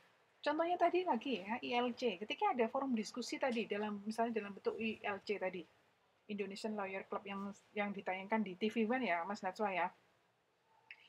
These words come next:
Maka ketika misalnya ada yang bertanya dan ada yang menanggapi, maka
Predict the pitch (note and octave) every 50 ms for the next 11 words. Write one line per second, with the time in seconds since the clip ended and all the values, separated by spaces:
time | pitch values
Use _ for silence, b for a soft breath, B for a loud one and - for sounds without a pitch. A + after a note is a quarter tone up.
0 | B B B - A#3 A#3 E4+ E4+ - F#4 - C#4+ - - D#4 D4+ D4+ D4 - B3
1 | B3+ D#4 E4+ - - B3+ A#3+ G#3 A3+ G#3 G#3 G3+ G3+ - - - - G#3 G3+ G3+
2 | F#3+ F#3 F3 F3 F#3+ B3+ E4 - B3 A3+ G#3+ G#3+ - A3+ G#3+ A3 G#3+ G#3 G#3 G#3+
3 | G#3+ A3+ A3+ G#3+ G#3+ A#3+ B3+ C4+ - - - F#3 F3 - - G3 G#3 A3 A3+ -
4 | E4+ F4+ F#4